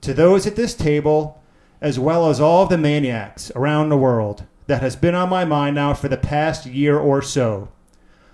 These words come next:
What are the Del Rey Misfits all about now,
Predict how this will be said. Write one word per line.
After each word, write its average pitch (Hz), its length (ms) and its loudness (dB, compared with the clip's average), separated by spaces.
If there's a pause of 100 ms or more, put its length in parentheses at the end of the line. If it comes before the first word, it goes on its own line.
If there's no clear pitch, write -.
(260)
What 208 300 4
are 202 200 6
the 190 100 2
Del 170 260 4
Rey 170 180 4
Misfits 160 480 -4
all 151 200 2
about 139 340 0
now, 143 480 -2